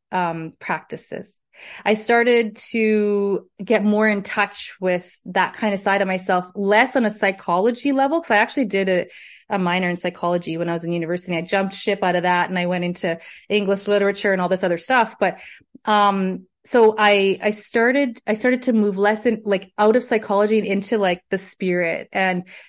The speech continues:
consciousness studies and what this meant, why all these things could come up, and then, like, talking about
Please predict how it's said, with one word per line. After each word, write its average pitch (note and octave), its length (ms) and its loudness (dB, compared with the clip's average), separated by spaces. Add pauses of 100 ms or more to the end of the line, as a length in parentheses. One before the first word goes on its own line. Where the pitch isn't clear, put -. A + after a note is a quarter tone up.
consciousness G#3+ 600 -2
studies E3+ 500 -4
and F3 180 -2
what F3+ 340 -2 (220)
this F#3+ 180 -6
meant, G3+ 380 -2
why G3 720 2 (300)
all A3+ 100 6
these G#3+ 160 2
things A3 160 0
could G#3 200 -8
come G#3 260 -2
up, G3+ 260 4
and G#3 100 2
then, G3 200 -2
like, F#3+ 200 -6
talking B3 280 -2
about G#3+ 180 0